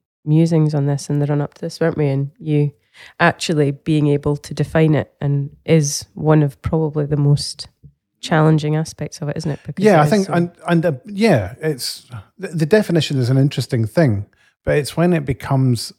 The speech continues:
Speaker 2: you know, when those arbitrary rules are applied to the branding process in luxury,
Speaker 1: Mm.
Speaker 2: I think it becomes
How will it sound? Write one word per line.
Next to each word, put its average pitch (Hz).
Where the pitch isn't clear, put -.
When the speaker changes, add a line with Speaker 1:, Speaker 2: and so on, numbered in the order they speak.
Speaker 2:
you 139
know, 113
when 147
those 131
arbitrary 131
rules 120
are 117
applied 113
to 117
the 113
branding 127
process 113
in 110
luxury, 110
Speaker 1:
Mm. 160
Speaker 2:
I 135
think 120
it 123
becomes 113